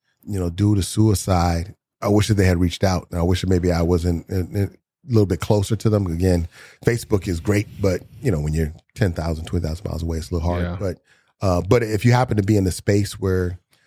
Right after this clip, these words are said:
Speaker 1: somebody is, and, you know, you just check up on them, or I, I,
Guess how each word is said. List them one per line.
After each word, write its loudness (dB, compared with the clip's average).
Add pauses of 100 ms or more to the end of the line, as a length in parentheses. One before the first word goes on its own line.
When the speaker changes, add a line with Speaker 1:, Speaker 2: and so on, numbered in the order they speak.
(160)
Speaker 1:
somebody 2
is, 2
and, 0 (180)
you -4
know, -2
you -6
just -6
check -2
up -2
on -4
them, -6
or -2 (800)
I, 4
I, 2